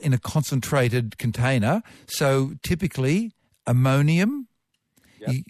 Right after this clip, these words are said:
Speaker 1: and then, uh, open it up and then count how many seconds it is before somebody at a certain distance can smell it. And so the air molecules will diffuse through the air going down a concentration gradient.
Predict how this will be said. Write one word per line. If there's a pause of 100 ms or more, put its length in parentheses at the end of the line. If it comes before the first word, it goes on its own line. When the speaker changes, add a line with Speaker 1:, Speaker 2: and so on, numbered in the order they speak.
(160)
Speaker 1:
and
then, (260)
uh,
open
it
up (500)
and
then
count
how
many
seconds
it
is
before
somebody
at
a
certain
distance
can
smell
it. (480)
And
so
the
air
molecules
will
diffuse (220)
through
the
air (340)
going
down
a
concentration
gradient.